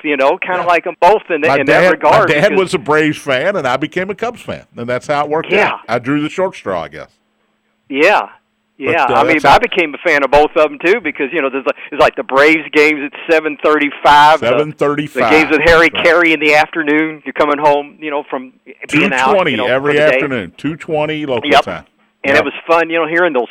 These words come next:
Speaker 1: things. Yeah.
Speaker 2: I'd get home from school, it'd be the bottom of the second inning. Yeah, absolutely.
Speaker 1: Yeah,
Speaker 2: It was
Speaker 1: yeah.
Speaker 2: great. Thank you,
Speaker 1: I know,
Speaker 2: David.
Speaker 1: yeah.
Speaker 2: I appreciate the call. Have a good
Speaker 1: Yeah.
Speaker 2: weekend.
Speaker 1: I sure will. Sure will.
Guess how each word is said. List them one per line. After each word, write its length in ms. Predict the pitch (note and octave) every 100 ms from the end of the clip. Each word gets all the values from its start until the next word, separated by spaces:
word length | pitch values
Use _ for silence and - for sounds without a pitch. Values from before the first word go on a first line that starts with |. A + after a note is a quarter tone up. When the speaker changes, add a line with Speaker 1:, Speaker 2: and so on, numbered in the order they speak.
| -
Speaker 1:
things. 300 | B2+ A2 A2+
Yeah. 140 | C#3 C3+
Speaker 2:
I'd 100 | D3
get 140 | F3
home 220 | D#3 F3+
from 180 | E3 D#3
school, 420 | - D#3 D#3+ G3+
it'd 140 | F3+ B2+
be 120 | C#3
the 120 | C3
bottom 280 | A#2 A#2 C3+
of 60 |
the 80 | C#3
second 340 | C#3+ D3+ D3 D#3+
inning. 200 | F#3 G3 _ _
Yeah, 240 | - D3+ E3 _ -
absolutely. 340 | D3 B2+ D#3
Speaker 1:
Yeah, 180 | F#3+ D3
Speaker 2:
It 40 | A#2
was 120 | B2+
Speaker 1:
yeah. 320 | B2 C#3+ F3+
Speaker 2:
great. 100 | A2+ _ _ _ _ _ _ _
Thank 180 | F3 G3+
you, 60 | C3
Speaker 1:
I 40 | E3+ -
know, 200 | E3+ A2
Speaker 2:
David. 160 | - A#2
Speaker 1:
yeah. 220 | C#3+ D3 - _
Speaker 2:
I 60 | B2
appreciate 420 | - D3+ D3+ D3+
the 100 | E3
call. 420 | - F3+ F3+ - _ _ _
Have 140 | C3+ C3
a 40 |
good 180 | C3+ C#3+
Speaker 1:
Yeah. 100 | D#3+
Speaker 2:
weekend. 260 | D#3+ A#2 - _ _ _ _ _ -
Speaker 1:
I 120 | C3+ -
sure 120 | D#3+
will. 340 | D#3 G3 C3+ -
Sure 140 | - C3+
will. 300 | C#3+ D#3